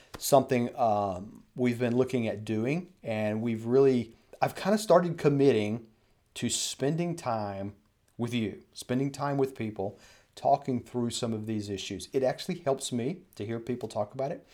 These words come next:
So here's what I'm going to do.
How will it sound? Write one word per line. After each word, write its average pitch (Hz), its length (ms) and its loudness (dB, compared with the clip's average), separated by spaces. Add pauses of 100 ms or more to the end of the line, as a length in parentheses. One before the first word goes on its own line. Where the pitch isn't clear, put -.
(240)
So 113 420 2 (1000)
here's 208 220 2
what 196 160 4
I'm 139 260 4
going 131 240 6
to 113 100 -6
do. 110 540 4